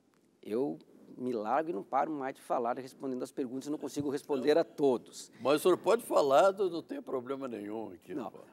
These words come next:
Speaker 1: mas, é, é, seu Pedro, é que vocês me fazem essas perguntas e eu gosto de direito previdenciário, eu sou apaixonado pelo direito previdenciário, aí quando liberam o microfone, pra mim, sabe como é.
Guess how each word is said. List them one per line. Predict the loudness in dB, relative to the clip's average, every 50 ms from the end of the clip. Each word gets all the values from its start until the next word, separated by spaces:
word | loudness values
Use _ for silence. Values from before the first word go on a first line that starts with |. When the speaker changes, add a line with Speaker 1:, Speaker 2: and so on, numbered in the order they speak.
| _ _
Speaker 1:
mas, | -2 0 0 0 0 -4
é, | -6 -4 -4 -4 -6 -8 -12 _
é, | -20 -20 -20 _ _
seu | -10 -4 -2 -2
Pedro, | 0 0 0 0 0 0 -2
é | -6
que | -6
vocês | -6 -8 -10 -8 -8 -8 -8
me | -8 -8
fazem | -6 -2 -2 -2 -2 -2 -6
essas | -10 -12 -16 -16
perguntas | -14 -16 -18 -14 -10 -8 -8 -8 -6 -6 -8 -10 -8 -8
e | -4 0
eu | 2 2 2
gosto | 0 2 4 6 6 6 4 0 -8
de | -16 -16
direito | -12 -10 -10 -10 -10
previdenciário, | -12 -12 -12 -10 -8 -8 -8 -6 -6 -6 -6
eu | -6
sou | -4 -2 -4
apaixonado | 0 0 0 0 0 -2 -4 -4 -4 -2 -4 -4 -4 -6
pelo | -10 -14 -16
direito | -12 -10 -10 -10 -10 _
previdenciário, | -12 -12 -10 -10 -12 -8 -6 -4 -4 -2
aí | -4 -4
quando | -4 -2 -2 -2 0 0 -2 -6 -6 -10 -16 -14
liberam | -8 -6 -6 -2 2 2 2 4 2 2
o | 0
microfone, | -2 -2 -4 -4 -6 -6 -6 -4 -4 -4
pra | -4 -4 -4 -4
mim, | -4 -4
sabe | -4 -6 -10 -12 -12 -12
como | -8 -4 -2 -2
é. | -2 -2 -4